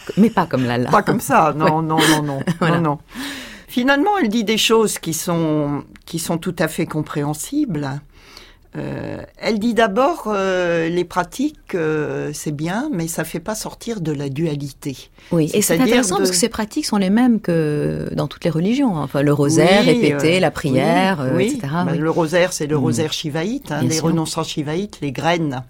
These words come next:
Speaker 2: Mhm.
Speaker 1: Euh, bon, elle dit, euh, quoi qu'on fasse, et même si on le fait vingt-quatre heures sur vingt-quatre,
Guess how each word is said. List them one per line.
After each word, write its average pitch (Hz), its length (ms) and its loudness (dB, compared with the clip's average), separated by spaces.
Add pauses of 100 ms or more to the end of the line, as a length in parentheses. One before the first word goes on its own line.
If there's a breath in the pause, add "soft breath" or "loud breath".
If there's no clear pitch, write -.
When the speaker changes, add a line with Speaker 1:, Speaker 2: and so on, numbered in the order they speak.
Speaker 2:
Mhm. 156 240 -2 (720 loud breath)
Speaker 1:
Euh, 202 840 2 (200)
bon, 226 280 0
elle 254 220 2
dit, 277 160 2 (240)
euh, 233 640 2 (1000)
quoi - 160 4
qu'on 254 160 -6
fasse, 190 580 0 (600 soft breath)
et 214 120 2
même 254 440 6
si - 340 -2
on 214 80 -2
le 208 160 2
fait 208 300 2
vingt-quatre 190 460 -2
heures 175 100 -2
sur 160 160 -6
vingt-quatre, 160 680 -4